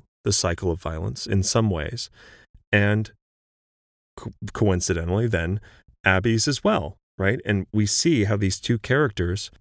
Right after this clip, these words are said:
keep the wheel spinning, right? Joel kills Jerry Anderson. And this, you know, dismantles the Fireflies.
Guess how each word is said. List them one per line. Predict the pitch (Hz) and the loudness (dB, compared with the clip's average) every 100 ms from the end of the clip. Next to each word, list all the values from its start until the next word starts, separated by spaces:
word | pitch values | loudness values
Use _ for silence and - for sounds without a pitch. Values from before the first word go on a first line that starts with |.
| _ | _
keep | - 139 - | 0 0 2
the | 120 | 2
wheel | 104 101 95 90 - | 4 4 2 -2 -8
spinning, | - - 90 78 - _ _ - | -10 -2 -2 -2 -10 _ _ -2
right? | 87 98 - - _ _ _ _ | 0 -2 -6 -20 _ _ _ _
Joel | - 151 170 214 190 - | 2 4 4 2 -4 -2
kills | - 185 90 90 - - - - | 2 4 2 -2 -8 -12 -16 2
Jerry | 156 147 92 90 110 _ - | 6 6 6 2 -4 _ 0
Anderson. | 156 143 95 - 73 - - _ - - - | 2 4 2 -2 -8 -14 -20 _ -16 -14 -4
And | 123 123 135 143 _ - | 2 2 2 -4 _ 2
this, | 104 139 - - - _ _ _ _ _ | 4 4 0 -2 -8 _ _ _ _ _
you | 117 | 0
know, | 87 85 - _ | 0 -4 -16 _
dismantles | - 113 - 92 92 131 | 0 2 2 2 2 0
the | - | 0
Fireflies. | - 113 113 - 110 113 113 | 2 2 2 0 2 2 -2